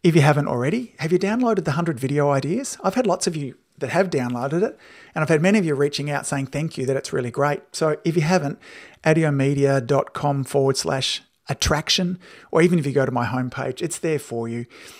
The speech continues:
It goes through some templates that'll help you with videos. Now, while we're on the, uh, topic of videos, have you started making any yet? If you haven't, now's the time. For, uh, the last ten years, I've been saying video is coming soon. It's not coming soon. It's here now.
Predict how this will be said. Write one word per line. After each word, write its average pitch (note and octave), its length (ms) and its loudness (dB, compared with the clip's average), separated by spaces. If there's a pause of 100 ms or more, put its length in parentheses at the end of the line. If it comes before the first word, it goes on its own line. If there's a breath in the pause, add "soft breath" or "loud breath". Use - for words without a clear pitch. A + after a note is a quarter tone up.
(260 loud breath)
It D3+ 140 -4
goes D#3+ 240 2
through D3+ 100 -2
some C#3 160 -4
templates - 440 -2
that'll C#3 160 0
help - 260 -4
you C3+ 320 -4
with C3+ 260 -4
videos. D#3+ 480 -4 (640 loud breath)
Now, D3+ 100 0
while G3+ 220 8
we're F3 120 6
on D3+ 140 4
the, C#3+ 260 2 (120)
uh, B2 760 -2
topic - 400 -2 (200)
of C3 280 -6
videos, D3 520 -4
have D3+ 120 -4
you D3 60 -2
started F3 240 4
making C#3+ 360 0
any C3+ 120 0
yet? E3 340 -4 (320)
If D3 100 0
you D3 60 6
haven't, D3+ 300 4 (180)
now's D3 220 2
the C#3 80 -6
time. G#2 420 -4 (720 loud breath)
For, B2+ 420 0
uh, B2+ 300 2 (140)
the - 80 -6
last C#3 280 -2
ten C#3 200 -4
years, D3 320 -6
I've C3 140 -6
been C3 120 -4
saying A#2+ 360 -6
video C3 280 -4
is B2 120 -6
coming A#2+ 260 -6
soon. D#3 420 -6
It's - 140 -10
not E3 100 -2
coming B2+ 220 -2
soon. D#3 320 -4
It's - 140 -12
here E3 140 -2
now. D#3 320 0